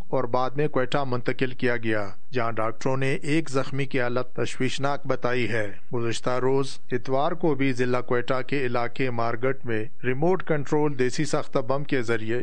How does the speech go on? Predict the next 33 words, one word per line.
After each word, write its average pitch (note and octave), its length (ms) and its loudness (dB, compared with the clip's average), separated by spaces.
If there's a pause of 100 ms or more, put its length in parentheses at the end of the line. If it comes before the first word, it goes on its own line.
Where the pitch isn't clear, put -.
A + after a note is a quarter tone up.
(120)
ایف B2 180 0
سی - 160 0
کی D#3+ 240 0
گاڑی C3 260 0
پر E3 260 0
حملہ C3 360 0
کیا C3 200 0
گیا، A2+ 280 0 (340)
جس B2 200 -2
میں B2+ 220 0
فرنٹیئر C3 400 0
کور C3 260 0
کے C#3 240 0
دو D3 280 0
اہلکار C3+ 420 0
زخمی A#2 380 0
ہو B2 160 0
گئے A2+ 160 0
تھے، G#2 260 0 (300)
جنہیں C3 400 0
بعد C3 340 0
میں D#3 200 0
سی D3 180 0
ایم C#3 140 0
ایچ D3 180 0
منتقل B2+ 520 0
کیا B2 240 0
گیا۔ A2 280 0 (280)
ان B2 120 -2
حملوں B2+ 360 0
کی C#3+ 140 0
ذمہ B2 240 0
داری B2 400 0